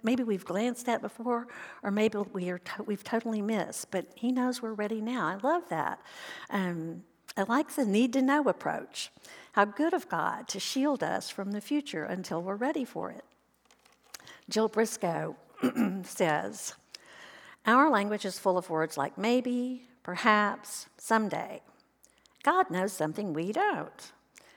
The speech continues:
His language consists of shall be and will be,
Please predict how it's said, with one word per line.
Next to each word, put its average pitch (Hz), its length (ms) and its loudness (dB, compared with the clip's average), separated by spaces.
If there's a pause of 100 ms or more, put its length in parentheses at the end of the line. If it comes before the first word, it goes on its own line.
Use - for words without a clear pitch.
His 330 300 4
language 156 540 -2
consists 156 480 -2
of 156 320 -2 (260)
shall 220 720 2
be 160 560 -2 (200)
and 151 220 -2
will 269 240 6
be, 165 420 -8